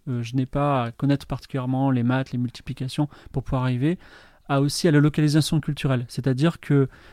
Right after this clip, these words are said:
imaginons que les Américains sortent un jeu hyper populaire sur les, les règles du baseball. En fait, c'est, ce sera pas un bon jeu parce que c'est un jeu qui est très localisé,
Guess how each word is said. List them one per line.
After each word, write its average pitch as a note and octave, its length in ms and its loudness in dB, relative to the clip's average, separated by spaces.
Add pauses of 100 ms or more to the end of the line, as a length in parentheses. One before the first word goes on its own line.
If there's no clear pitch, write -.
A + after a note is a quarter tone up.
(140)
imaginons D#3 600 6 (160)
que - 80 -6
les B2+ 140 2
Américains C#3+ 340 4
sortent - 260 -2
un C3 80 2
jeu D#3+ 220 0
hyper D#3+ 280 0
populaire D#3 480 0 (160)
sur - 420 -4 (160)
les, F3 120 -8
les C3+ 180 2
règles D3 180 2
du C#3 60 2
baseball. C#3 440 4 (840)
En C#3 80 2
fait, F3 180 2
c'est, D3 240 -6
ce - 160 -8
sera C3 180 -2
pas D#3 120 4
un D#3 140 8
bon D3 200 4
jeu F3 120 4
parce C#3 180 -2
que C3+ 180 0
c'est C3+ 140 -2
un C3 100 2
jeu E3 180 2 (280)
qui - 80 0
est - 20 -4
très - 160 0
localisé, D3+ 600 2